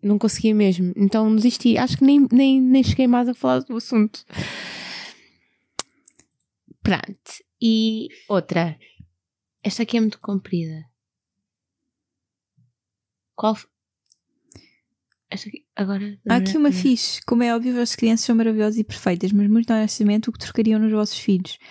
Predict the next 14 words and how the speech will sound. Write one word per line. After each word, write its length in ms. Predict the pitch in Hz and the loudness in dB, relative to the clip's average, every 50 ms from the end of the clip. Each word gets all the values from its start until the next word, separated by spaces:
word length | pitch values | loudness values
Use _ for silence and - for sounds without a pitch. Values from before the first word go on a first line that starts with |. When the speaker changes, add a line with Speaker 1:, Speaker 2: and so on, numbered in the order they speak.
| - - _ - | -20 -20 _ 0
Speaker 2:
Birras, 500 | 226 202 220 226 233 233 - 220 214 214 | 2 4 4 4 4 2 2 0 -2 -2
falam 200 | - - 208 208 | -2 -2 -2 0
demasiado, 460 | 202 202 202 196 214 208 208 208 208 208 | 0 0 0 0 0 0 0 0 0 -2
acordam 320 | 202 - 202 196 208 202 | 0 0 0 0 0 -2
cedo, 340 | 202 - - 202 202 202 - | -2 0 0 0 0 0 0
são 100 | - 202 | -2 -4
parecidos 300 | - - - - - - | -4 -4 -10 -10 -12 -10
com 100 | - - | -8 -6
o 20 | - | -2
pai." 480 | - 208 202 202 202 196 202 202 214 - _ _ _ _ _ _ _ _ _ _ _ _ _ _ _ _ - | 0 0 2 2 2 2 0 0 -2 -4 _ _ _ _ _ _ _ _ _ _ _ _ _ _ _ _ -2
Speaker 1:
Ok, 360 | 202 196 - - 185 175 180 | -2 -2 2 2 2 2 2
isso 160 | 185 - - | -2 -2 0
é 100 | 214 214 | 0 0
giro. 400 | 190 - 185 170 - - 87 - | 2 2 0 0 0 -4 -10 -12